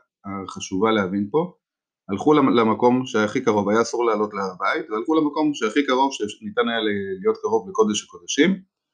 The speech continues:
וזה באמת הנקודה ב-, בכותל המערבי, איפה שהיום אנחנו מת-, מתפללים וניגשים לשם.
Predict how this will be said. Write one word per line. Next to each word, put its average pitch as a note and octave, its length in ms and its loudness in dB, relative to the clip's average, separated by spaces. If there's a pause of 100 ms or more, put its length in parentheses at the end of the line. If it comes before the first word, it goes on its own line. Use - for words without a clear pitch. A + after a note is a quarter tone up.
(220)
וזה G2+ 120 4
באמת C#3+ 300 4
הנקודה A#2+ 400 4
ב-, G2 680 2
בכותל A#2+ 280 4
המערבי, A2+ 440 2
איפה A2 160 0
שהיום A2+ 280 2
אנחנו A2 180 -2
מת-, G#2+ 100 -4 (100)
מתפללים G#2 720 -4
וניגשים G2 720 -4
לשם. F#2 180 -6